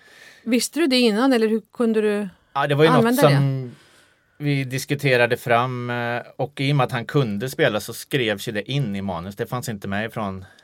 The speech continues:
Speaker 2: början, liksom. Så att, eh, ja,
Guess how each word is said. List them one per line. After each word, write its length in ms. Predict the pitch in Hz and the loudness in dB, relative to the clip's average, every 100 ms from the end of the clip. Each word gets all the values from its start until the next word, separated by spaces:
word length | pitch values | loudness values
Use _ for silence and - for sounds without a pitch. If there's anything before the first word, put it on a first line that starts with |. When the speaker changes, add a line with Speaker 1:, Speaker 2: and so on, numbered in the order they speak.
| _ _ - - | _ _ -20 -10
Speaker 2:
början, 420 | 104 92 87 92 | -8 -8 -10 -14
liksom. 280 | - 92 98 _ _ _ _ _ _ | -18 -20 -20 _ _ _ _ _ _
Så 120 | - | -6
att, 200 | 104 - | -6 -6
eh, 480 | 101 98 95 95 92 92 - _ _ _ _ _ - - - - - | -4 -2 -2 -4 -6 -10 -16 _ _ _ _ _ -20 -20 -20 -20 -6
ja, 240 | 107 | -4